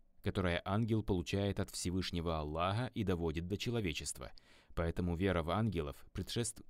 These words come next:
предшествует вере в книги, предшествует, предшествует вере в книги и Писание.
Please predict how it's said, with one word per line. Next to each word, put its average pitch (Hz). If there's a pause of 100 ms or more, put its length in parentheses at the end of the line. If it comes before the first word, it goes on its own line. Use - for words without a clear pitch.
(420)
предшествует 113
вере 98
в -
книги, 104 (800)
предшествует, 87 (500)
предшествует 90
вере 85
в -
книги 101
и 104
Писание. 80